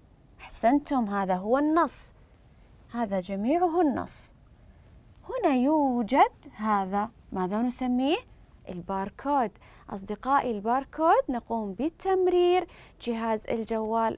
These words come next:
أو الآيباد والكاميرا مفتوحة، تمريرها على هذا الباركود سوف يأخذنا مباشرة إلى الدرس الرقمي. ممتاز.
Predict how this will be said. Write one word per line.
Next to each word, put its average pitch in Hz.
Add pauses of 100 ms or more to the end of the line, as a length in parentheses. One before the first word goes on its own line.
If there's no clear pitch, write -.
(120)
أو 226
الآيباد 233 (420)
والكاميرا 247
مفتوحة، 320 (460)
تمريرها 220
على 202
هذا 262
الباركود 233 (400)
سوف 208
يأخذنا 254
مباشرة 240 (600)
إلى 262 (600)
الدرس 208
الرقمي. 202
ممتاز. 214